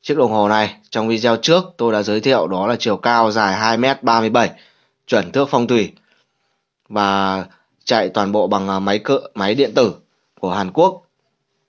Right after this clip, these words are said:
Có các cái thanh lắc ở phía dưới trông rất là đẹp và bắt mắt khi kê vào cái phòng khách, ờ, sang trọng và có cái không gian rộng như thế này. Thì, ờ, quý khách có nhu cầu thì cơ sở đồ gỗ Hiền Lành có cung cấp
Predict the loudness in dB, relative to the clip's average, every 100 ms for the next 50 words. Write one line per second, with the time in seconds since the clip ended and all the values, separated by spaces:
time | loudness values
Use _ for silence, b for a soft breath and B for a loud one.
0 | _ _ _ _ _ _ -2 0 0 -2
1 | 0 0 0 0 -4 -4 -2 2 2 0
2 | _ _ _ -4 -2 -2 -2 -2 -2 -2
3 | -2 -2 0 -2 -2 -6 -6 -2 0 0
4 | 0 -2 -4 -10 -6 -6 -2 -4 -2 -2
5 | -2 -2 -4 -2 0 -2 -4 -8 -8 -6
6 | -6 -6 -4 -2 -2 0 0 0 -4 -2
7 | -2 -2 -6 _ _ _ _ _ _ _
8 | _ _ _ _ -12 -10 -6 -6 -2 -4
9 | 0 0 2 0 0 2 2 -4 _ _
10 | _ _ _ -14 -6 -4 -2 -2 0 0
11 | 0 0 0 -2 -2 -2 -2 -4 0 -2